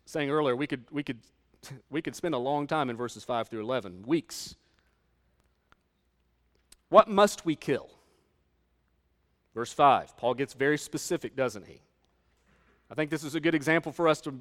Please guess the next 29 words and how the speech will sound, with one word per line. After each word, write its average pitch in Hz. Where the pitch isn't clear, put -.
remember, 147
by 123
the 117
way, 127
as 120
we 131
think 147
about 135
the, 117
the, 104
the 110
sins 165
that 143
we 143
have 156
in 147
our 131
lives. 160
So 160
often 170
we 175
simply 180
approach 175
our 160
sin 170
generally 135
and 139
not 151
specifically. -